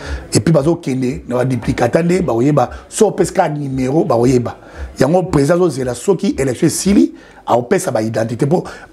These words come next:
basi basala déjà ba identité zali. Loya ba identité se ya. Président okende tokende na ba ele-, président basi bapesa déjà, aza le premier moto, aza, aza zwa déjà identité nationale.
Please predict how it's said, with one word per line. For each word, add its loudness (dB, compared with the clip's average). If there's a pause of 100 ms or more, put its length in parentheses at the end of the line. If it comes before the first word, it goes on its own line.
basi 0
basala 2
déjà 2
ba 0
identité -8
zali. -6 (680)
Loya 4
ba 2
identité 0
se -2
ya. 0 (480)
Président 4
okende -4
tokende -4
na -6
ba -4
ele-, -4
président 2
basi -4
bapesa -4
déjà, -2 (320)
aza 0
le 0
premier 0
moto, -4
aza, -4 (340)
aza 0
zwa 2
déjà -4
identité -4
nationale. -4